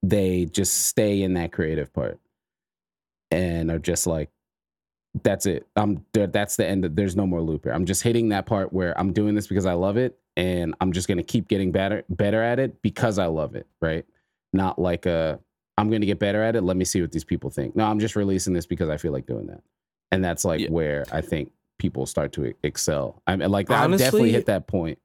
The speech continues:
Speaker 1: with streaming.
Speaker 3: that's how I approach, uh, this YouTube shit, because I,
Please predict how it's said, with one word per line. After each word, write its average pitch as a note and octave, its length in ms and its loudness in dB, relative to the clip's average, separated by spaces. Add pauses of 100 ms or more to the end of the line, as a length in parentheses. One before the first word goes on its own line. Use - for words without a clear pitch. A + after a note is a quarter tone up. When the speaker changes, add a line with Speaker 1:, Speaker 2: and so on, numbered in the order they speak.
(160)
Speaker 1:
with F#2 220 2
streaming. F2 560 -2 (1800)
Speaker 3:
that's D3 420 0
how D#3 600 2 (280)
I C#3 240 4
approach, C3+ 960 0
uh, A2+ 500 -2 (100)
this B2+ 180 -4
YouTube A#2+ 280 -4
shit, A2+ 320 -2 (100)
because A2+ 580 -4 (800)
I, C3 600 2